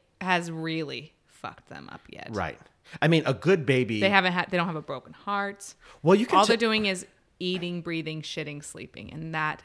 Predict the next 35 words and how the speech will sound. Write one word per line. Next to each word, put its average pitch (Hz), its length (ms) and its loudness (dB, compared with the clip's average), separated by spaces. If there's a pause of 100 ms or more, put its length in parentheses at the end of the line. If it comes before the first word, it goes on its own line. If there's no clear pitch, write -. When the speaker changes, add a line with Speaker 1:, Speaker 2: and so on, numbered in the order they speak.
Speaker 1:
is 160 320 -10
a 156 80 -12
fucking - 640 -14
dream. 95 440 -14
And, 190 240 -4
and 226 120 2
observing 180 760 -2
and 160 260 -8
learning. 165 640 -10 (160)
Speaker 2:
Yeah. 98 260 -4 (680)
Speaker 1:
They're 202 80 -2
probably 277 280 -4
very 160 320 -4
overwhelmed. 156 560 -8
I 190 80 -4
imagine 269 540 -4
most 170 280 -6
of - 20 -16
the 190 80 -16
time 185 180 -4
when 165 80 -10
they're 151 100 -10
crying, 160 440 -8
it's 165 120 -16
not 165 120 -6
because 170 180 -14
they're 160 140 -8
hungry 156 440 -12
or 80 60 -14
tired. - 460 -8
It's - 160 -16
because 185 320 -10
that 180 100 -10
they're 185 200 -4 (540)
overwhelmed 170 800 -4